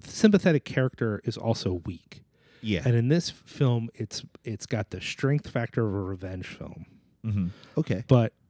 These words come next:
Speaker 1: it also has the, uh, uh, exploitative eye of a f-, female prisoner movie. You know, it wants to give you all the titillation that you would get in a big bird cage,
Speaker 2: Mm-hmm.
Speaker 1: but it wants to also have this central revenge plot and kinda set her up,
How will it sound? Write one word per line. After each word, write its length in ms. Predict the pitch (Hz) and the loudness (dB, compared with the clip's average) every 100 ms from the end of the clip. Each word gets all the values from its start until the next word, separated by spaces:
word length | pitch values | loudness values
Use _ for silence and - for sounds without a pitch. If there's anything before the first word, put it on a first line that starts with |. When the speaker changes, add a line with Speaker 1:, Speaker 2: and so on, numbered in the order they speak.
| _ | _
Speaker 1:
it 180 | 120 113 | -2 0
also 360 | 127 123 - | 4 4 4
has 340 | 110 110 104 95 | 0 0 -4 -4
the, 320 | 107 98 - - | -6 -6 -10 -8
uh, 340 | 107 90 87 - _ - | -8 -6 -8 -12 _ -10
uh, 340 | 98 87 90 90 - - _ | -10 -8 -10 -14 -18 -20 _
exploitative 920 | 113 - - - 131 135 135 123 123 - | -12 -6 -8 -2 6 8 8 6 2 0
eye 280 | 120 107 95 | -8 -8 -6
of 140 | 90 92 | -8 -8
a 40 | |
f-, 180 | 92 - | -8 -12
female 460 | - - 127 107 90 | -20 -4 0 0 -2
prisoner 400 | - 101 85 87 | -2 -4 -4 -10
movie. 340 | 101 - - - | -10 -12 -14 -6
You 120 | 120 | -2
know, 160 | 107 107 | 2 2
it 220 | 110 117 | 2 4
wants 220 | 135 139 | 4 4
to 80 | 127 | 2
give 180 | 113 117 | 4 4
you 200 | 113 110 | 6 6
all 220 | 117 123 | 6 8
the 240 | 131 127 110 - - - - | 10 8 6 0 -20 -20 -2
titillation 680 | - 156 131 143 139 139 123 | 8 8 10 8 6 6 6
that 120 | 110 | 4
you 120 | 117 | 2
would 100 | 113 | 2
get 200 | 113 110 | 2 2
in 100 | 104 | 2
a 60 | 101 | -2
big 260 | 113 110 | 0 0
bird 260 | 104 101 92 | 0 -2 -4
cage, 440 | - 87 87 - _ 113 | -8 -10 -10 -12 _ -12
Speaker 2:
Mm-hmm. 220 | 101 85 - | -8 -8 -2
Speaker 1:
but 180 | 123 113 | 4 4
it 100 | 110 104 | 4 0
wants 400 | 110 110 110 - | 0 0 -2 0
to 120 | 117 | 0
also 400 | 101 107 95 113 | 0 -2 0 0
have 240 | - 101 95 | 2 0 0
this 180 | 95 | -2
central 460 | - - 98 - 90 | -2 -4 -4 -4 -4
revenge 400 | 95 147 170 - | 0 2 0 0
plot 280 | - 131 131 - - - - | 0 2 2 -4 -20 -14 -2
and 180 | 202 208 | 0 0
kinda 280 | - 269 | 0 2
set 240 | 269 233 196 | 2 2 4
her 160 | 170 | 4
up, 160 | 160 | 4